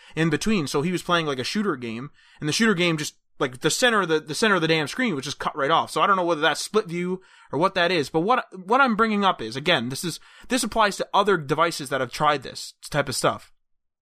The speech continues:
Whose responsibility is it to bring these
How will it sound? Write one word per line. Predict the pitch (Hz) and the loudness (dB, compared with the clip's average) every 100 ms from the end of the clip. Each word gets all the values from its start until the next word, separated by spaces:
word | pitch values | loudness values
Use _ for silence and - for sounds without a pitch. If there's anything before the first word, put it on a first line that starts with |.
| _ _ _ _ _ _ - | _ _ _ _ _ _ 0
Whose | 277 311 | 2 4
responsibility | 349 254 240 208 175 220 160 127 | 2 2 0 0 2 2 2 2
is | 165 | -2
it | 104 139 - _ _ _ _ _ _ _ _ _ - | -4 -8 -14 _ _ _ _ _ _ _ _ _ -4
to | 190 | -2
bring | 139 180 208 214 | 0 0 0 -2
these | 170 185 190 170 - | -8 -8 -8 -8 -10